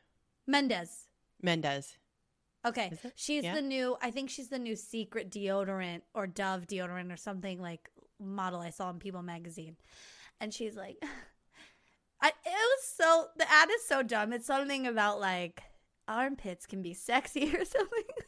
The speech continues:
Speaker 1: It's so bad. It's so bad. I hate it. And she's just like,
Speaker 2: <sighs>
Speaker 1: "Here's my pit." And it's like, no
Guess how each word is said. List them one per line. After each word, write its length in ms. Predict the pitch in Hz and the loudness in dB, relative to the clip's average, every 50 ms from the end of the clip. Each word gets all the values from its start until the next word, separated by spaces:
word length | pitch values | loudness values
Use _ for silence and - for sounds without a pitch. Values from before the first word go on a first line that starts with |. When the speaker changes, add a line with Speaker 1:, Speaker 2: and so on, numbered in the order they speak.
| - - | -6 -6
Speaker 1:
It's 140 | 587 - - | -4 6 8
so 220 | 571 - - 403 403 | 8 8 8 8 6
bad. 360 | 330 339 330 - - - 320 - - | 8 10 10 10 8 4 -4 -6 -10
It's 180 | 440 320 - - | -12 -16 -4 0
so 120 | - 208 - - - 254 - - | 2 2 2 0 -4 -10 -4 -2
bad. 300 | - - - - - - _ - - - _ _ _ _ _ _ _ _ _ _ _ _ _ _ _ _ _ _ _ _ _ - - - - - - - | -2 -2 -2 -4 -10 -10 _ -12 -20 -20 _ _ _ _ _ _ _ _ _ _ _ _ _ _ _ _ _ _ _ _ _ -20 -18 -16 -16 -8 0 6
I 260 | 523 571 539 453 440 | 8 10 10 10 8
hate 160 | 359 339 339 294 | 4 4 4 4
it. 180 | 254 226 214 | 2 4 2
And 120 | 247 247 247 | 2 0 -2
she's 240 | - 277 240 220 | -2 -4 -6 -6
just 160 | - - - - | -8 -8 -4 -2
like, 180 | 220 202 190 226 | -2 -2 -2 -4
Speaker 2:
<sighs> 500 | 220 240 247 226 214 202 190 185 175 190 | -4 -2 -2 -2 -2 -2 -4 -4 -2 0
Speaker 1:
"Here's 280 | 220 220 220 214 - | 0 0 0 -2 -2
my 240 | 226 208 190 190 180 - _ - - | -2 -2 -2 -4 -6 -8 _ -16 -12
pit." 300 | - 208 190 185 185 - _ _ - - - - - - - - | -8 -8 -8 -8 -8 -12 _ _ -20 -20 -20 -20 -20 -12 -4 -2
And 140 | - 370 370 | -2 0 0
it's 160 | 370 330 - | -2 -4 -4
like, 180 | 370 359 285 277 | -4 -4 -4 -2
no 220 | 339 349 349 381 | 2 2 2 4